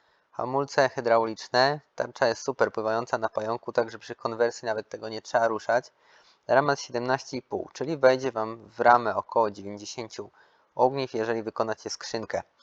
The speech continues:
na akumulatory. Zobaczcie sobie, to jest nieduży rower albo dla Waszej drugiej połówki, czyli dla Waszej na przykład żony, dziewczyny,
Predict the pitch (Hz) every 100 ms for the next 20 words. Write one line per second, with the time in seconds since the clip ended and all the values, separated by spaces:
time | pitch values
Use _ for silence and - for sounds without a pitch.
0 | - - - _ _ 107 120 117 - 120
1 | 110 - 92 - - _ _ _ _ _
2 | _ - 127 117 113 135 - - - 131
3 | 127 131 135 _ - 165 160 - - _
4 | _ _ _ _ _ _ _ _ - 151
5 | 139 156 139 127 127 127 - 123 120 117
6 | 110 104 113 - 90 107 117 - 110 117
7 | 110 104 110 135 - 117 - 104 101 107
8 | 104 - 101 95 92 - 95 95 120 131
9 | 107 101 - 135 143